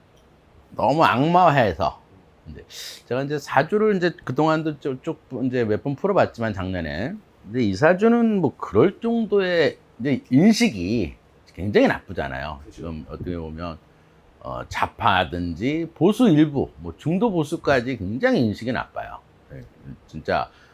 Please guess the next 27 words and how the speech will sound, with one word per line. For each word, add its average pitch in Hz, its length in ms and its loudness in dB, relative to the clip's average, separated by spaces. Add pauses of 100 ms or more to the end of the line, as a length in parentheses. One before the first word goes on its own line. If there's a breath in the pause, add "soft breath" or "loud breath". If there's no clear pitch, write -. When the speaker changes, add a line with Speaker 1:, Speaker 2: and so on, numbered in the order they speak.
(280 soft breath)
Speaker 1:
뭐 95 140 -2
얘기만 139 360 6
하면, 139 160 2
"아, 247 260 2 (100)
김-, 139 260 -4
모든 160 300 0
게 160 140 0
김건희 170 380 2
여사 156 260 4
때문에 139 260 2
다, 113 240 6 (140)
어? 254 60 -8 (400 soft breath)
이렇게 127 240 2
윤 127 120 4
대통령이 135 360 2
이렇게 113 140 0
됐다." 117 420 0 (320)
뭐 71 160 -14
이런 135 280 0
식으로. 107 540 -4 (960 loud breath)
근데 175 200 -2
이제 170 380 2 (580)
뭐 147 160 4
줄리서부터 190 920 4
얘기가 127 260 4
많았잖아요. 90 840 -4
Speaker 2:
네. 98 60 -18